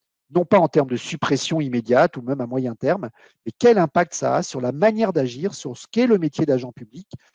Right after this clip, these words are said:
sur la manière de gérer ses relations aux usagers, euh, notamment, mais pas que, sa relation aussi, euh, aux collègues. Et du coup, d'ailleurs, ça sera l'une des questions centrales. Qui est responsable de quoi ?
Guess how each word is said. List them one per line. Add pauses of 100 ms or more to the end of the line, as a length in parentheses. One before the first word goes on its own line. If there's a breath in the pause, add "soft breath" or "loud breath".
(140 soft breath)
sur
la
manière
de
gérer
ses
relations
aux
usagers, (260)
euh,
notamment,
mais
pas
que, (320)
sa
relation
aussi,
euh,
aux
collègues. (1700 soft breath)
Et
du
coup,
d'ailleurs,
ça
sera
l'une
des
questions
centrales.
Qui
est
responsable
de
quoi ?